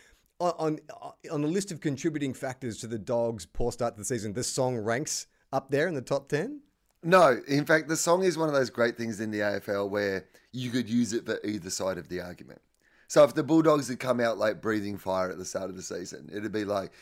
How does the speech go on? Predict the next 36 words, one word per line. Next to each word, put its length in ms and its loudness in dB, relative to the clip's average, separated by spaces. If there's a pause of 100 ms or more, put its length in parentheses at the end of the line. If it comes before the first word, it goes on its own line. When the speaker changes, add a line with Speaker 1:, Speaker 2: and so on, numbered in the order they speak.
(200)
Speaker 2:
you 100 -2
know, 200 2 (480)
they've 160 -2
got 240 2
a 40 4
real 180 4
fire 360 2
in 80 -2
their 120 -4
belly. 340 -2
They 120 0
were 160 2
even 200 -2
pissed 320 -8
off 200 -2
that 120 -6
Melbourne 380 -2
was 140 -4
singing 260 -4
their 120 -2
victory 400 -6
song. 360 -4
This 140 -8
has 100 -8
been 220 -4
burning 360 0
them 160 -4
all 140 -4
summer. 380 -2
Like, 260 2 (420)
the 100 -6
song's 360 6
one 120 4
of 60 4
those 160 2
things 320 -2